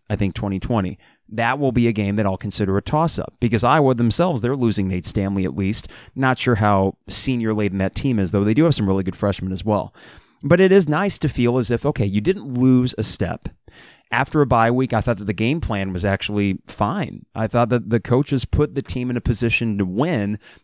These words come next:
It was just a lack of execution and really defensively, again, put in a position to win,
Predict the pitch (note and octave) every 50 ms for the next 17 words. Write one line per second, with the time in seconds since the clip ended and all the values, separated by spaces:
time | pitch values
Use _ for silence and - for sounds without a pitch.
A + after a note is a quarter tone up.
0 | _ _ C#3 C#3 C#3 C3+ C3 B2+ B2 - - B2 A2+ - A#2 G#2+ G#2 G#2 G#2 -
1 | G#2 G#2 G2+ - - A2 - - A#2 A#2 A2 - - G#2 G2+ F#2+ - - - -
2 | _ - C3 B2+ B2 A#2+ A2+ A2 A#2 C3 E3 F#3 F3+ D#3 A#2+ G#2+ G2+ F2+ G2 _
3 | _ - A#2+ G#2+ - - A#2+ B2 - - D3 B2 C#3 D3 D3 D#3+ D#3 - _ _
4 | _ _ _ _ _ _ _ _ _ _ _ _ - A2+ F#2+ A#2 G2 F2 - B2
5 | B2 B2+ B2+ - B2+ A2+ B2 A2+ - A#2 G#2+ G#2 G#2+ G#2+ G#2+ G#2 G#2+ G#2